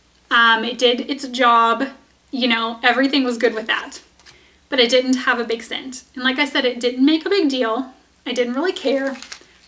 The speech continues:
until, and this is a mess, and I <laughs> apologize that this is not that pretty. Until I used Tuft Woolens. And like I said, this is a mess, this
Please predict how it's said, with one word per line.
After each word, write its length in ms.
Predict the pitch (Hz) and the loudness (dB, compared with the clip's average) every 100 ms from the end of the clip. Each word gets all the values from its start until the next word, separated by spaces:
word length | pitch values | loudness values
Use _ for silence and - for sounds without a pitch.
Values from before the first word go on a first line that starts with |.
| _ | _
until, 800 | 294 277 269 - 415 330 240 220 247 262 - - - _ _ - - - 277 | 2 2 2 0 2 4 4 2 0 -2 -14 -20 -20 _ _ -20 -20 -12 2
and 120 | 277 | 2
this 140 | - | 4
is 100 | 359 | 0
a 60 | 285 | 2
mess, 500 | 226 220 - - - | 2 0 -2 -6 -6
and 100 | 277 | 0
I 80 | 285 | 4
<laughs> 20 | |
apologize 960 | 330 - - 359 - 277 - 320 240 - - - - - - | 4 2 2 2 2 2 0 -2 -4 -6 -14 -10 -8 -10 -2
that 160 | 320 294 | 0 2
this 160 | 359 | 4
is 140 | 349 311 | 4 6
not 220 | 285 262 | 6 4
that 200 | 254 254 | 0 0
pretty. 300 | 277 226 233 - - - - - - - - - - - _ _ _ - - - - - - - | 0 0 -4 -12 -20 -20 -20 -20 -20 -20 -20 -20 -20 -20 _ _ _ -20 -20 -20 -20 -20 -10 2
Until 540 | 277 269 - 285 349 | 4 4 2 0 0
I 160 | - 320 | 2 2
used 920 | 339 277 247 220 214 220 220 - - | 4 2 2 2 0 -4 -10 -14 -8
Tuft 400 | - 247 247 - | 0 0 0 -8
Woolens. 640 | - - 302 277 269 254 - _ _ _ _ _ _ _ _ _ _ _ _ _ _ _ _ _ _ _ - - | -10 -10 -12 -10 -8 -8 -14 _ _ _ _ _ _ _ _ _ _ _ _ _ _ _ _ _ _ _ -20 -12
And 80 | 254 | -6
like 120 | 254 | -4
I 60 | 254 | -2
said, 180 | 247 233 | -4 -4
this 140 | 240 | -6
is 80 | 233 | -8
a 60 | 233 | -10
mess, 240 | - - - | -10 -10 -10
this 360 | 247 247 - | -8 -8 -8